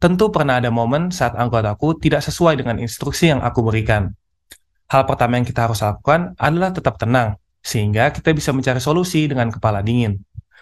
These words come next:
Teman-teman harus sadar nih, bahwa hal semacam itu adalah hal yang sangat wajar terjadi. Penyebabnya banyak,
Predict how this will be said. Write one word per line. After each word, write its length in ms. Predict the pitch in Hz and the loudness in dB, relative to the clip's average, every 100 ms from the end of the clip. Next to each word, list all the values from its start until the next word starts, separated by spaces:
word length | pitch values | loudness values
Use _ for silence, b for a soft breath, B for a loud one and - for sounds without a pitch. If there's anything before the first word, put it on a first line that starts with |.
| _ | _
Teman-teman 400 | 139 139 160 180 | 0 2 4 2
harus 160 | 170 180 | 2 2
sadar 240 | 180 180 | 2 2
nih, 320 | 170 156 - - | 0 -2 -6 -2
bahwa 160 | 120 117 | 0 2
hal 160 | 117 | 0
semacam 400 | 113 120 117 104 104 | -2 -2 -2 -4 -2
itu 240 | 101 170 | 2 4
adalah 320 | 170 143 143 131 | 4 0 0 2
hal 160 | 185 | 2
yang 160 | 165 123 | 2 -2
sangat 240 | 120 120 | -2 -2
wajar 240 | 117 113 113 | -4 -4 -4
terjadi. 480 | 110 120 123 113 - _ _ b b _ | 2 4 4 0 -4 _ _ b b _
Penyebabnya 480 | 143 131 127 147 190 | 2 4 2 2 2
banyak, 380 | 196 196 180 | 2 2 0